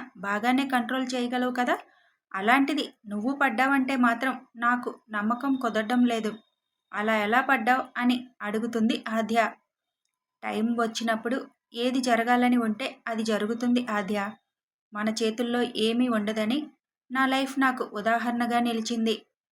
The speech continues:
అని అంటుంది ఎటో చూస్తూ. "అబ్బా, ఇరవై ఏళ్లకే ముసలమ్మలాగా ఏదేదో చెప్తావ్. ఈ మాటే అద్వైత్ అన్న కూడా అంటాడు. సర్లే, కాసేపు పడుకో"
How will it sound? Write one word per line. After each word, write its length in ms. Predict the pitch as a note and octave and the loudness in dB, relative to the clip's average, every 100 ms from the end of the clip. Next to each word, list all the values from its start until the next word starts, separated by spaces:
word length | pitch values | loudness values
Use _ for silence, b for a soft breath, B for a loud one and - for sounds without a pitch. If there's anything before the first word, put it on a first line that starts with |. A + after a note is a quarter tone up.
| _ _ - | _ _ -6
అని 220 | B3 B3 | 0 2
అంటుంది 440 | A3+ A3 A3+ A3+ - - _ | 2 2 2 0 -2 -8 _
ఎటో 280 | B3 B3 B3 | -4 2 2
చూస్తూ. 440 | B3 A#3+ A3+ B3 A3+ - _ _ _ _ _ _ - | 2 0 -2 -2 -4 -4 _ _ _ _ _ _ -12
"అబ్బా, 320 | G3 F3+ G#3 G#3+ - _ _ _ - | -10 4 4 4 -6 _ _ _ -6
ఇరవై 300 | A3 A3+ A3+ G#3+ | 2 4 4 4
ఏళ్లకే 380 | G#3+ C4+ C#4+ E4 - A#3+ | 2 2 2 -2 -2 -2
ముసలమ్మలాగా 680 | B3+ C#4 C#4 C4 C4 C#4 - - | 0 2 4 4 4 4 2 -2
ఏదేదో 460 | B3+ B3+ A3+ A3+ B3+ | 0 2 2 2 0
చెప్తావ్. 460 | D4+ D4+ D4+ D4 - - _ _ _ | 0 -2 -2 -4 -4 -6 _ _ _
ఈ 100 | D4 E4 | -6 2
మాటే 300 | D#4+ D4+ F4 - B3+ | 4 6 4 0 -4
అద్వైత్ 420 | B3 B3+ D4+ C4+ | 0 2 2 2
అన్న 180 | C4 C4 | 2 4
కూడా 260 | B3+ C4 | 4 4
అంటాడు. 400 | D4+ C4+ C#4 C4 B3 - _ _ _ _ _ | 6 4 4 2 0 -6 _ _ _ _ _
సర్లే, 340 | - D#4+ E4+ E4+ - _ _ _ _ | -2 0 4 2 0 _ _ _ _
కాసేపు 480 | D4+ C#4+ C#4+ D4 D#4 | -2 0 2 0 0
పడుకో" 380 | D4+ C#4+ C#4+ | 0 0 4